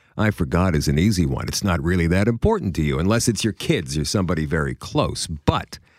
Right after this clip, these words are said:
if it's your thing, like realizing you've forgotten the tickets for the concert on the kitchen table as you're on your way to that concert, you'll go back. Forgetting there is not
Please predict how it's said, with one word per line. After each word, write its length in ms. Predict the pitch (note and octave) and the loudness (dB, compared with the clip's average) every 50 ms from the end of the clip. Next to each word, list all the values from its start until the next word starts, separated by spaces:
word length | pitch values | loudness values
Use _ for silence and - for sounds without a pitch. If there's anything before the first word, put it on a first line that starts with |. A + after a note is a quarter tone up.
| _ - - - _ _ _ _ _ - | _ -20 -20 -20 _ _ _ _ _ -2
if 160 | - F#2 - | 0 0 0
it's 180 | F#2 - - | 0 0 0
your 280 | D#2+ F#2 G#2+ C#3+ F3+ E3 | 2 2 4 4 2 2
thing, 520 | - - - E2+ D#2+ D2 D2 G2 C3 D3+ - _ _ - - _ _ _ | 0 0 0 0 2 2 2 2 0 -2 -4 _ _ -20 -20 _ _ _
like 260 | - F#2+ G2 F#2+ D#2+ - | -2 0 2 2 2 2
realizing 580 | F#2 G#2+ A2 G#2+ G#2 G2 G2 G2+ F#2+ F#2+ F#2+ | 2 2 4 2 2 2 4 4 4 4 4
you've 180 | F#2 F2 F2+ - | 4 4 2 2
forgotten 420 | - F#2 E2 F2+ F2 E2+ D2 E2+ | 2 2 2 2 2 2 2 2
the 80 | D#2+ D2+ | 2 2
tickets 420 | - - A2 G2+ - G2 E2 - | 2 2 2 2 2 0 -2 -2
for 140 | - F#2+ F2+ | 0 0 2
the 300 | D#2+ D2+ C#2+ B1+ A#1+ - - | 2 2 0 0 -2 -2 -4
concert 600 | - - - A#2+ D3+ F3 F3 - - F#2+ G2+ A2 | -2 0 2 2 2 2 2 0 0 2 2 2
on 140 | A2+ F#2+ F2 | 2 2 2
the 100 | D#2+ D#2+ | 0 0
kitchen 400 | - - G2+ F2+ - - F2 D2+ | 0 0 -2 0 0 0 0 0
table 420 | C#2+ D2+ G#2+ A2+ G2 F#2+ F#2 G2+ - | 2 2 2 2 2 2 0 0 2
as 380 | A2+ G#2+ G2 G2+ G2 F2 D#2+ | 2 2 2 4 2 2 4
you're 280 | F#2+ F#2+ F2+ F2+ E2+ - - | 4 4 4 2 0 0 0
on 360 | A2 A#2+ B2+ C#3+ D3 D3 C3+ | 2 2 4 4 2 2 2
your 220 | A2+ G2+ F#2 F2 | 2 4 4 4
way 340 | E2 D#2 D#2+ E2+ D#2+ D#2 D#2 | 2 2 2 2 2 2 0
to 360 | D2+ - - - D#3+ F#3 D#3+ A2 | 0 0 0 0 2 2 2 2
that 300 | - G2+ F#2 F#2 - - | 2 2 2 0 0 -2
concert, 640 | - - D#3 F3+ G3 D3+ - - F2+ F2+ B2 B2+ - - _ _ - - _ _ _ _ _ _ _ _ _ | 0 2 2 2 2 2 0 0 0 0 0 -4 -6 -16 _ _ -20 -20 _ _ _ _ _ _ _ _ _
you'll 160 | - B2+ D3+ | -2 -2 0
go 160 | D3+ C3 G2+ | 2 2 0
back. 400 | D2+ C2+ C#2+ B1 C2+ C2+ - - - _ _ _ _ _ _ _ _ _ _ _ _ _ _ _ _ _ _ _ _ _ _ _ _ _ _ _ _ _ _ _ _ _ _ | 0 0 0 -2 -2 -4 -6 -10 -16 _ _ _ _ _ _ _ _ _ _ _ _ _ _ _ _ _ _ _ _ _ _ _ _ _ _ _ _ _ _ _ _ _ _
Forgetting 360 | - B2 A#2+ C3 C#3+ C3+ B2+ | -2 0 2 2 4 4 4
there 200 | A#2+ B2 A#2+ A2+ | 4 4 4 4
is 140 | G#2 G2 - | 4 2 2
not 220 | G#2+ A2 G2 F#2+ | 2 2 2 0